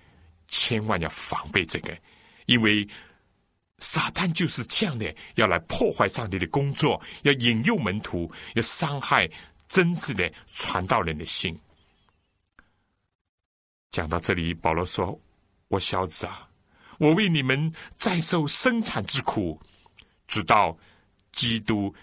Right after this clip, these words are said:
成形在你们心里。”啊，上帝在基督耶稣里面，借着他的救赎重生我们。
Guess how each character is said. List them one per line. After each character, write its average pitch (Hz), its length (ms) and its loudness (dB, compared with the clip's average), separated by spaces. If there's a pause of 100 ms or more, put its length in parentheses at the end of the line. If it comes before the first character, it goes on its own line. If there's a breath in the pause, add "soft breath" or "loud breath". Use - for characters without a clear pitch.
(260 soft breath)
成 101 400 0
形 82 480 -2 (560 soft breath)
在 - 400 -2
你 85 140 -8
们 78 200 -10
心 - 380 -2 (100)
里。” - 220 -8 (1600)
啊， - 380 -8 (1600)
上 127 260 2
帝 110 120 -2
在 101 140 2
基 135 220 0
督 127 160 0
耶 117 120 2
稣 135 200 2
里 98 120 0
面， 87 320 0 (320 loud breath)
借 120 160 4
着 131 120 2
他 - 180 2
的 160 80 2
救 202 260 2
赎 120 240 0
重 113 300 0
生 180 220 4
我 113 100 0
们。 87 300 -2